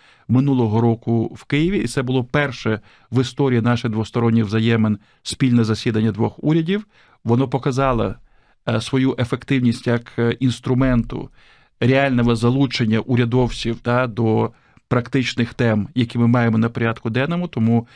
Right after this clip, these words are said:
ми маємо зацікавленість в продовженні цієї співпраці. Ми будемо зосереджуватися на повному виконанні, е, угоди про нашу безпекову співпрацю, яка була укладена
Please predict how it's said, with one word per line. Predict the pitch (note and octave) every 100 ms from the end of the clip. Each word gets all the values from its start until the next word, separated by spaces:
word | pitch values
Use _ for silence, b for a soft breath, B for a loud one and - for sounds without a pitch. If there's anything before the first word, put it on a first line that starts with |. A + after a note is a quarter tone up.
| b b
ми | A#2+
маємо | A#2+ B2 A#2
зацікавленість | G#2+ A2 A#2 A#2+ A2+ G#2+ G#2+ -
в | A2 A2
продовженні | A#2+ G#2+ C3 C#3+ E3+
цієї | - E3 F3 - - _
співпраці. | - D3 E3 E3+ - - B B B B
Ми | B2+
будемо | D#3+ F3 D#3+
зосереджуватися | D3+ - C#3+ E3 E3+ E3+ F3+ -
на | C#3
повному | B2 C#3+ D3+ E3 D#3+
виконанні, | B2+ B2+ A#2 B2+ C3+ B2
е, | A2+ - _ _ -
угоди | A#2 A#2 C3+ A#2 D#3 D3+
про | - B2
нашу | C3 B2+
безпекову | B2+ - C#3+ - C3
співпрацю, | A#2 - G#2 B2+ C#3+ -
яка | A2+ A#2+
була | A2+ A#2
укладена | A2+ A2 A#2 B2 B2+ B2 B2+